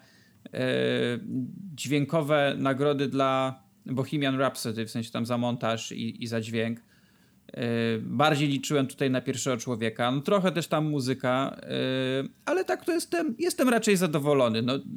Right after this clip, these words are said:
nie ma czegoś takiego, co by mnie bardzo oburzyło. No, troszkę mi ten Rami Malek też jeszcze nie, nie do końca podszedł, ale wiem, że to jest piekielnie zdolny aktor, który jeszcze nie raz nas zaskoczy. Poza tym on jest podobno super człowiekiem. Jak dużo jakichś tam materiałów kiedyś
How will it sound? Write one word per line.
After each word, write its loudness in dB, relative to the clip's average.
nie 2
ma 4
czegoś -2
takiego, -2
co -2
by 2
mnie 2
bardzo 2
oburzyło. -4
No, -4
troszkę -2
mi -2
ten 0
Rami 2
Malek 2
też 0
jeszcze -2
nie, 2
nie 0
do 2
końca 2
podszedł, 0
ale 2
wiem, 2
że -2
to -2
jest -4
piekielnie 2
zdolny 2
aktor, -4
który 2
jeszcze 0
nie 4
raz 2
nas -2
zaskoczy. -2
Poza -4
tym 0
on -2
jest -4
podobno -2
super -4
człowiekiem. -2
Jak -2
dużo 0
jakichś -4
tam -2
materiałów 0
kiedyś -2